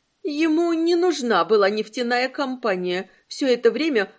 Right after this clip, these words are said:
он хотел заполучить ранчо», — бормочет Молли. «Из-за залежей нефти под ним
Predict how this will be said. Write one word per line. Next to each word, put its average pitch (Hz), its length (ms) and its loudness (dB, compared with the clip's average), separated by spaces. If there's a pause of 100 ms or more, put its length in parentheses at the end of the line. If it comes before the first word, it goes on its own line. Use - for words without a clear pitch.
он 311 200 -2
хотел 285 380 -2
заполучить 262 720 -6
ранчо», — 170 760 -4 (320)
бормочет 160 640 -2
Молли. 127 600 -2 (320)
«Из-за 285 420 -2
залежей 285 520 0
нефти 226 480 -2
под 208 280 -2
ним 180 320 -4